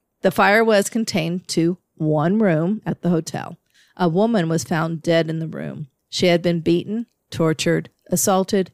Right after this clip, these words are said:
and strangled to death. Her head and hands were left intact, but the killer had cut off her breasts and placed them on the bedpost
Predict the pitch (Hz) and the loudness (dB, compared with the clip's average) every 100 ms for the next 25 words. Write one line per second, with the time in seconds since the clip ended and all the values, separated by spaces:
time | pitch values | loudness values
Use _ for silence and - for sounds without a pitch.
0 | - 185 - - 151 - - - 165 - | -8 -6 -6 -4 -4 -6 -8 -8 -6 -6
1 | 107 - - _ _ _ - 233 - 285 | -6 -8 -16 _ _ _ 2 2 4 2
2 | 220 214 - 247 254 196 190 151 151 202 | 2 2 -2 -2 -2 0 2 2 -2 -4
3 | - 185 226 202 220 214 208 - 233 170 | -4 0 2 2 2 0 -2 0 2 2
4 | 127 - - 185 - 190 - - - 262 | 0 -4 -2 -2 -2 -4 -6 -10 -2 2
5 | 226 196 185 175 - 196 180 165 - 165 | 2 2 -2 -4 -6 -2 -2 -4 -6 -10
6 | 190 165 120 - - - _ _ _ _ | -6 -4 -4 -4 -6 -8 _ _ _ _
7 | 180 143 196 185 - 202 185 - 165 160 | -6 0 2 2 0 -4 -2 -4 -4 -4
8 | 165 170 165 160 - - - - - - | -6 -2 -2 -2 -10 -10 -12 -14 -18 -20